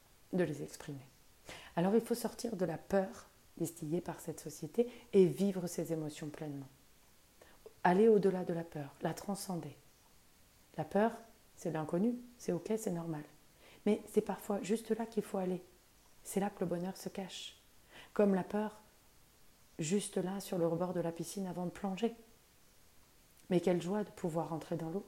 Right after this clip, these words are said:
d'avoir réussi. Et souvent, entre soi et le bonheur, il n'y a que des peurs qui forment comme un carcan,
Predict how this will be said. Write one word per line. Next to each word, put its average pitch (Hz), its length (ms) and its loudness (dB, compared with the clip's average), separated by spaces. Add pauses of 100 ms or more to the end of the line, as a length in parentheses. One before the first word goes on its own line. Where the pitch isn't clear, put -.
d'avoir 156 260 -2
réussi. 156 400 -10 (1400)
Et 175 80 2
souvent, 226 320 -2
entre 185 380 -4 (180)
soi - 260 -2
et 185 40 0
le 170 60 0
bonheur, 175 360 -2
il 175 80 2
n'y 175 140 -2
a 175 80 -6 (420)
que 185 100 2
des 180 100 4
peurs 160 340 -6 (400)
qui 190 120 0
forment 190 320 0 (280)
comme 185 180 0
un 180 80 0
carcan, - 400 -6